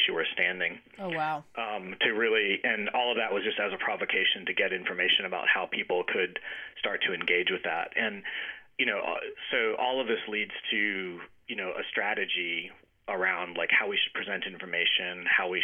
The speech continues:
Speaker 1: should, you know, the type of tone we should take, um, tone being a very strategic part of a communication like this, 'cause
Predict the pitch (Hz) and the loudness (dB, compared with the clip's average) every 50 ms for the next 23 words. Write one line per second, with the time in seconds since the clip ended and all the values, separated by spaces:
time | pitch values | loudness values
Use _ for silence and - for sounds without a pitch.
0 | - - 104 92 87 87 80 82 - - - - - - - - - - - - | 4 4 4 2 2 2 0 -2 -4 -8 -10 -10 -12 -12 -12 -14 -16 -20 -20 -20
1 | - - _ _ - - _ - - 92 82 - - 95 - 113 107 92 98 92 | -20 -20 _ _ -20 -8 _ -2 -2 0 0 -2 0 0 2 2 2 2 0 -2
2 | - - - 113 110 107 107 104 101 98 92 - 101 92 - 98 95 95 92 90 | 0 0 0 0 0 -2 -4 -2 0 0 2 2 2 2 2 4 4 6 6 4
3 | - - - - - - - - - 90 87 85 82 80 82 - - - - 123 | 2 0 -2 -2 -2 -4 -4 -4 -4 -4 -4 -4 -6 -8 -8 0 2 2 2 2
4 | 110 104 104 101 95 92 92 - 92 90 85 82 - - - - - - 90 90 | 0 -2 0 0 0 2 2 2 4 4 4 4 2 0 0 0 0 2 2 2
5 | 87 - - - 101 95 92 90 87 85 - - - 92 90 87 - 92 92 90 | 2 2 0 0 0 0 0 0 0 0 0 -2 -2 -2 -2 -2 2 2 4 4
6 | - 92 87 85 85 - 82 80 - - - 92 | 4 2 0 -2 -2 0 -2 -2 -2 -2 -6 -6